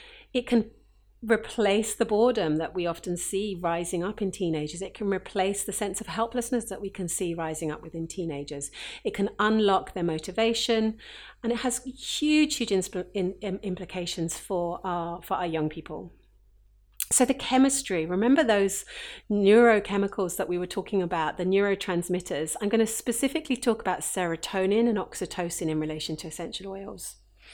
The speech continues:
So I'm gonna talk about a couple of studies here.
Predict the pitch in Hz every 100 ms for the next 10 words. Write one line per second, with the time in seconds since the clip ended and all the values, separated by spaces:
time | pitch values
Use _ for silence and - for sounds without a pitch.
0 | - - - - - - - 254 269 277
1 | 330 381 403 277 - 254 226 196 - 226
2 | 226 190 - - 190 220 214 180 - 160
3 | 143 147 175